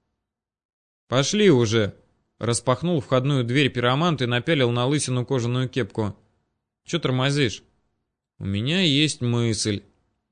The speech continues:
И я ее думаю». Отбросить невеселые раздумья оказалось не так уж и легко. Паранойя, мать ее. «У тебя часом не все жалование на сигареты уходит?»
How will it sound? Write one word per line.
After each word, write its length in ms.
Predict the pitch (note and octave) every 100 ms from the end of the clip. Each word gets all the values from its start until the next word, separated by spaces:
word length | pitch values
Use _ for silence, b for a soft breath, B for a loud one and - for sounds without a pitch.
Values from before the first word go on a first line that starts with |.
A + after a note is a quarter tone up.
| _ _ _
И 80 | A2+
я 320 | A2 A#2 C3
ее 280 | C3+ A#2+ B2
думаю». 720 | A#2+ A#2 A2+ A2+ A2 G#2 G2 _ _ _ _ _ _ _ _ -
Отбросить 560 | A#2 D3 A#3+ F#3+ F#3
невеселые 560 | F3 F3 - A#3+ G#3+ F3+
раздумья 580 | F3 D#3+ G3 A3+ F3+ D#3
оказалось 500 | D3+ E3 G#3 D3+ A#2+
не 120 | C#3+
так 180 | F3 D3
уж 140 | C#3
и 40 |
легко. 540 | C#3 B2+ - C3+ G#2+ F2+ _ _ _
Паранойя, 600 | G#2+ A2+ A#2+ A#2+ A2 G#2+
мать 360 | G#2+ A2 G#2 A2
ее. 300 | G#2+ G2+ G2 _ _ _ _ _ _ _ _ _ _ _ _
«У 80 | A#2+
тебя 260 | F#3 A3
часом 640 | F#3 G3+ F3 C#3+ B2+ A#2+
не 80 | D3
все 220 | F3 B3+
жалование 520 | G#3 F#3 C#3 B2 B2 B2
на 120 | B2+
сигареты 460 | C#3+ C#3 D3 A2 A#2+
уходит?» 500 | A#2+ C#3 A2 G#2